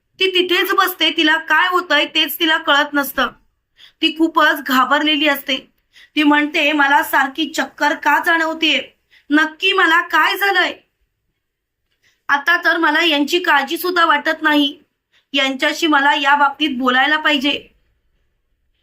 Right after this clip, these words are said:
जेव्हा मी यांच्याशी बोलेन तेव्हाच मी या सर्व गोष्टींमधून बाहेर पडेन." इकडे आपल्याला असं पाहायला मिळतं, भानुमतीला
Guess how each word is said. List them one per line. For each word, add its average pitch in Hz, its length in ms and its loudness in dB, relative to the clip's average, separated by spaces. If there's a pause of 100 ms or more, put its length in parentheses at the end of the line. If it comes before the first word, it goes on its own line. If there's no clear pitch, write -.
(220)
जेव्हा 320 240 2
मी 381 120 -6
यांच्याशी 359 480 -2
बोलेन 302 600 0
तेव्हाच 320 380 0
मी 302 340 0 (880)
या 311 240 0
सर्व 349 340 0
गोष्टींमधून 320 720 0
बाहेर 294 280 0
पडेन." 277 340 -2 (960)
इकडे 311 320 0
आपल्याला 311 400 2
असं 269 220 0
पाहायला 311 320 0
मिळतं, 294 500 -2
भानुमतीला 285 720 0